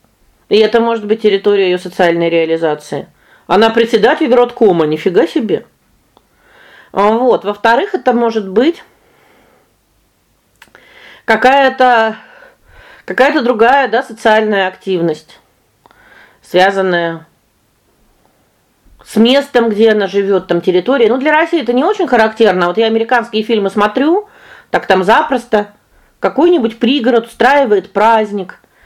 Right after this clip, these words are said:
И вот все домохозяйки там собрались.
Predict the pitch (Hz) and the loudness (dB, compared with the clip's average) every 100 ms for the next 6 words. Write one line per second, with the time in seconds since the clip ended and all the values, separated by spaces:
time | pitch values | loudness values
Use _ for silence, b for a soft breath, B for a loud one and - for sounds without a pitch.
0 | b - 180 330 - - 269 247 233 208 | b -4 0 0 -2 -2 -2 -2 0 2
1 | 190 240 233 214 185 190 175 180 175 233 | 2 0 -2 -6 -6 -4 0 0 0 -2
2 | 233 | -4